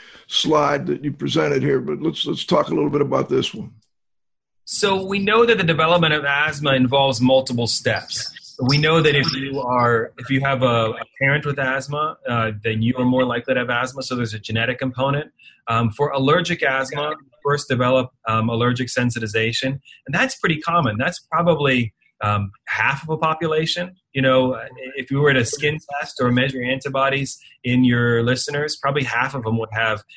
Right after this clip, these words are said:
Speaker 2: antibodies to something like cats or dogs or dust mites, but not all of them would have dis-, a disease, allergic, an allergic disease. So among those who are sensitized,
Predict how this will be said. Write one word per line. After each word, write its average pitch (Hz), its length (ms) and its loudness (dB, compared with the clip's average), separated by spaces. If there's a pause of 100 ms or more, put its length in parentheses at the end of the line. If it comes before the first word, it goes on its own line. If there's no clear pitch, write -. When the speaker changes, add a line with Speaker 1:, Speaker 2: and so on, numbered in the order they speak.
(120)
Speaker 2:
antibodies 120 580 0
to 107 80 -6
something 120 400 -2
like 104 220 -2 (120)
cats 107 300 -2
or 104 80 -4
dogs 104 420 0
or 101 60 -6
dust 104 320 -6
mites, 104 240 -4 (320)
but - 140 -8
not 175 260 2
all 156 180 2
of 131 60 -2
them 131 140 2
would 127 100 2
have 117 300 0
dis-, 101 260 -14
a 120 60 -6
disease, - 480 -20
allergic, 104 380 -6
an 120 80 0
allergic 107 300 -4
disease. - 340 -20
So 117 400 -4
among 165 260 -2
those 156 220 2
who 135 80 -2
are 127 60 0
sensitized, 120 680 -6